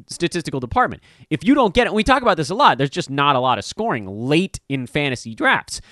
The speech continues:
As you work your way through, the thing that drops off most precipitously is scoring. You might be able to argue assists, but they're, you know, the, the,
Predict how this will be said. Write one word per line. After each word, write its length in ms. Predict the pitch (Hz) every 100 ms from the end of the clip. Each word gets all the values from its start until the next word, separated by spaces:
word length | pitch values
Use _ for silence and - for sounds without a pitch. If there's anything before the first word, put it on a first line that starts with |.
| _ _ 165
As 200 | 165 185
you 80 |
work 220 | 262 285 202
your 100 | 165
way 140 | 135
through, 340 | - - 190 - _ -
the 200 | 127 202
thing 380 | - 226 285 269
that 240 | 170 151
drops 440 | 131 165 180 - 151
off 380 | 175 165 - _ _ _ _ -
most 520 | 127 165 339 - -
precipitously 1000 | 135 - 330 392 143 104 - 92 101 131
is 180 | 170 185
scoring. 560 | - - 254 392 82 76 _ _ _ _ _ _ _ _ _ _ _ _ _ _ _ _ _ _ _
You 100 | 226
might 160 | 285 262
be 80 | 202
able 140 | 190
to 60 | 175
argue 260 | 190 170
assists, 600 | 165 - - 147 151 - -
but 100 | 226
they're, 240 | 269 208 165
you 100 | 170
know, 240 | 127 127 117
the, 200 | 139 - _
the, 100 | -